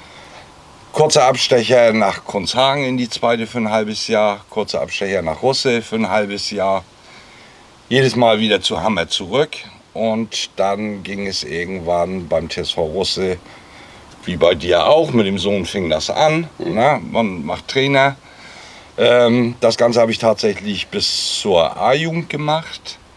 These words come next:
Bin dann Fußballobmann beim T S V Russe geworden und parallel Trainer von der zweiten Herren.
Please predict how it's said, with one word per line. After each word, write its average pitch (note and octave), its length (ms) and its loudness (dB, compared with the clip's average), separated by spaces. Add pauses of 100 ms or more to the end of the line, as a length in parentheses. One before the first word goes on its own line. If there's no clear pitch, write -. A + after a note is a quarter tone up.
(520)
Bin G#2+ 260 2
dann A2+ 760 0
Fußballobmann C#3+ 840 2
beim C3 200 2
T - 120 -2
S B2 120 -2
V C3 120 0
Russe C3 400 -2
geworden A#2 640 2
und G#2+ 220 -6
parallel G2 500 -2
Trainer F2+ 360 -6
von F2 160 -8
der B1+ 120 -8
zweiten D3+ 420 -2
Herren. C#3+ 340 0